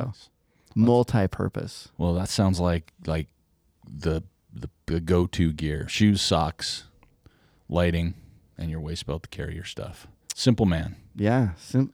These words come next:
Speaker 2: I, I think so. I can make, I can make almost anything work, but,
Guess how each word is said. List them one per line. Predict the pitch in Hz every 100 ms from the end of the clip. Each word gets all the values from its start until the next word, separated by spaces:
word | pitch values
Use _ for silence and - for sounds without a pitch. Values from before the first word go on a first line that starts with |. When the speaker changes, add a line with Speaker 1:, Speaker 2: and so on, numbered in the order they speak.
| -
Speaker 2:
I, | 107 -
I | 131
think | - 208
so. | - 165 107 -
I | 107
can | - 160
make, | 170 -
I | - 196
can | 262
make | 262 220
almost | 180 151 -
anything | 131 117 - 98
work, | 92 85 85 -
but, | 90 87 -